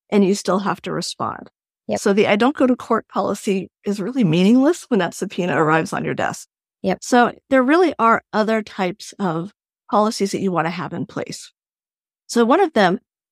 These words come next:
Speaker 1: is just really making sure that everybody is clear as to who gets notified when a subpoena arrives.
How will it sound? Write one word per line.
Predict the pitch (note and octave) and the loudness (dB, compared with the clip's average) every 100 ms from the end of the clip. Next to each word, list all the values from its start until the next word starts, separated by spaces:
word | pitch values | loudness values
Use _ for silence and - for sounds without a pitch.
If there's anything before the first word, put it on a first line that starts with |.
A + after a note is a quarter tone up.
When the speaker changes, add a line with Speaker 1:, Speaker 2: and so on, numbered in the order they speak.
| _ - | _ -2
Speaker 1:
is | G#3+ G3+ G3 G3 - - | 4 6 4 2 -6 -4
just | A#3+ A#3+ - - | 0 0 0 -6
really | A3 A#3 B3 B3 A#3+ - | 0 2 4 4 2 0
making | G3+ G#3+ A#3+ | -2 -2 -4
sure | B3 - F3 E3+ D#3+ - - | -4 -4 0 0 -2 -8 -10
that | F#3 F3+ E3 D#3+ _ _ - | 0 2 4 2 _ _ -2
everybody | F#3+ B3 C4+ C#4+ | 0 2 0 0
is | A#3 - | 0 -2
clear | - E3 F3+ C4 - _ _ _ _ _ _ - | -8 -4 0 -2 -4 _ _ _ _ _ _ -4
as | G#3+ - | -4 -2
to | G#3 | -2
who | B3 B3 | 2 2
gets | B3+ - | 2 0
notified | B3 G3+ G3+ G3+ F3+ E3 G3+ | 2 4 2 0 -4 -4 -2
when | E3 | -4
a | |
subpoena | F#3 - - F3 E3+ | -6 -10 -8 -4 -4
arrives. | - D3 - - - - | -4 -4 -6 -8 -14 -20